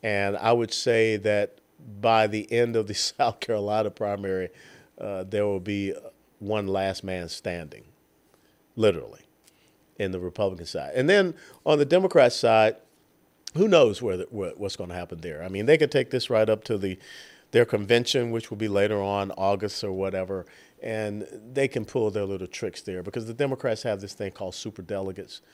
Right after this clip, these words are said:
and they can play some games with that 'cause I just don't think that they want to go into this election cycle with a lame of lame duck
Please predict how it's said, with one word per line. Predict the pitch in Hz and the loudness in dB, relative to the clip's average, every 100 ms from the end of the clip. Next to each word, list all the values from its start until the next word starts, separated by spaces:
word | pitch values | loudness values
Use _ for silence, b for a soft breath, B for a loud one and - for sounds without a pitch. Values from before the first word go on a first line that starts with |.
| b b _ | b b _
and | 107 | -2
they | 117 | -2
can | 107 | -4
play | - 98 | -6 -6
some | 92 90 | -6 -8
games | 90 90 90 | -6 -6 -8
with | 92 92 | -10 -8
that | 92 - | -8 -10
'cause | 92 - | -12 -6
I | 104 | -4
just | 120 120 - | -4 -6 -6
don't | 101 - | -8 -8
think | 101 95 | -12 -10
that | 90 | -12
they | 101 98 | -8 -8
want | 95 98 90 | -8 -10 -12
to | |
go | 92 101 92 90 B B B B B B B - | -8 -6 -6 -8 B B B B B B B -6
into | 131 143 | 2 4
this | 160 156 | 4 2
election | 143 135 135 120 | 6 6 4 -4
cycle | - 113 110 110 104 92 | 0 2 2 -2 -2 -4
with | 107 104 95 - _ | -4 -4 -4 -8 _
a | 110 101 95 - _ _ _ | -6 -6 -8 -12 _ _ _
lame | 113 107 120 123 120 117 | -6 0 2 2 -2 -6
of | 107 95 | -8 -6
lame | 98 98 98 87 | -4 -2 -4 -6
duck | 92 92 - | -6 -6 -8